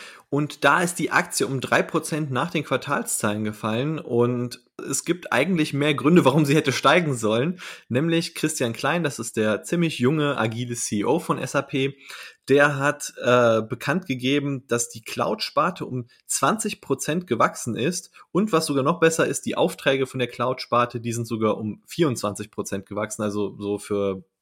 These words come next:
kommendes Jahr sieht's noch mal deutlich rosiger aus. Und <laughs> das Witzige ist, vor einem Jahr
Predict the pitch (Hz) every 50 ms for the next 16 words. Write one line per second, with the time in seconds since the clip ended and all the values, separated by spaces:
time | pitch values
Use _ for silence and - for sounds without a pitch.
0 | _ _ _ - - 120 127 123 117 110 110 - - 107 107 113 113 113 107 -
1 | 110 107 120 123 - - 113 107 110 117 107 104 95 - 107 131 135 - 113 107
2 | - - 120 139 147 123 110 98 101 - - 107 117 151 165 - - - - -
3 | - - - _ - 120 120 127 120 - - - - - - - 160 139 - -
4 | 175 - - - - - - - - 139 135 - - - 190 - - 160 135 -
5 | - 180 - - 143 139 - 120 151 190 208 185 147 123 120 131 165 226 285 -
6 | _